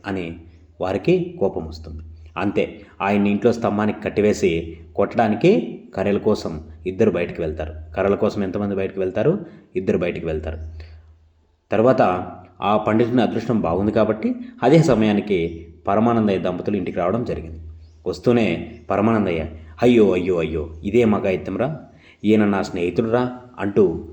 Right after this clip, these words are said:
పేరయ్య కట్లు విప్పుతూ మాట్లాడతాడు.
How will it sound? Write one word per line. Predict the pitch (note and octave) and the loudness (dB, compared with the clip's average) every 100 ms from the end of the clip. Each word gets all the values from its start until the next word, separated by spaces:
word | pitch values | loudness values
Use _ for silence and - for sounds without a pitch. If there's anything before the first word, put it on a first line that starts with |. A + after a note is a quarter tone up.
| - - - | -20 -16 -2
పేరయ్య | G2+ G#2+ G#2 | 0 2 2
కట్లు | F2 F#2 G#2+ | 0 -2 -2
విప్పుతూ | F2+ - - F3+ B2 - - F2 | -2 -4 2 4 2 -4 -14 -14
మాట్లాడతాడు. | D#2+ D#2+ D#2+ D#2 D2+ | -14 -12 -12 -12 -16